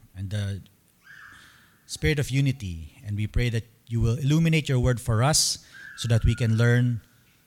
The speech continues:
what you have to teach us, teach our churches, teach our families, teach our, uh, souls today.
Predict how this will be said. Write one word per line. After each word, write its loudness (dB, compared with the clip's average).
what -6
you 2
have 2
to 0
teach 0
us, -2
teach -6
our 2
churches, 0
teach -4
our 0
families, 0
teach -8
our, -6
uh, -12
souls 0
today. -4